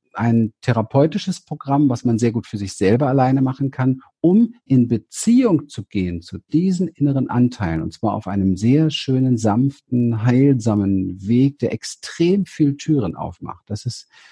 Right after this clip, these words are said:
das Programm, was wir seit Jahren so, was sagt man dazu, das, was am meisten halt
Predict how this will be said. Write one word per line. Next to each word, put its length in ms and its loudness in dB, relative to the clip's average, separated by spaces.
das 140 -2
Programm, 400 0
was 200 0
wir 80 0
seit 200 0
Jahren 580 4
so, 260 -2
was 140 -8
sagt 280 -8
man 140 0
dazu, 420 -6
das, 360 -12
was 200 -2
am 100 4
meisten 460 2
halt 240 2